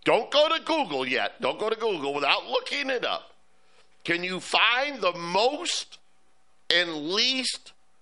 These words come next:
climate-friendly option on the menu?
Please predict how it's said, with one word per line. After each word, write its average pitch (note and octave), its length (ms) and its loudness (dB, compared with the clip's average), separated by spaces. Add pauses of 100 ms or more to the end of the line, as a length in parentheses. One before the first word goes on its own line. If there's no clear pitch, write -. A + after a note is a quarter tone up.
(320)
climate-friendly A3 1400 0 (100)
option G3+ 640 2 (140)
on F#3 520 2
the F3+ 120 0
menu? F3+ 580 0